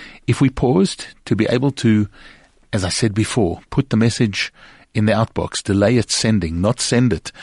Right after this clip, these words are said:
if we feel that it's not gonna communicate the right message. If we just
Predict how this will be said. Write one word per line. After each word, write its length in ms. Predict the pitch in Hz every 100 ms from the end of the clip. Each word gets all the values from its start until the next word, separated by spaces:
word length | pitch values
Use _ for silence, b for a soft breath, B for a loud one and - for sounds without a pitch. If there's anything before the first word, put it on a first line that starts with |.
| B B
if 160 | 98 -
we 60 | 98
feel 280 | - 110 104
that 100 | 92
it's 160 | -
not 140 | 110 -
gonna 160 | 98
communicate 560 | - 104 110 104 92 -
the 80 | 90
right 220 | 90 -
message. 420 | 107 - 95 - B B B B
If 160 | 120 -
we 280 | 117 113 - 110
just 420 | - 190 -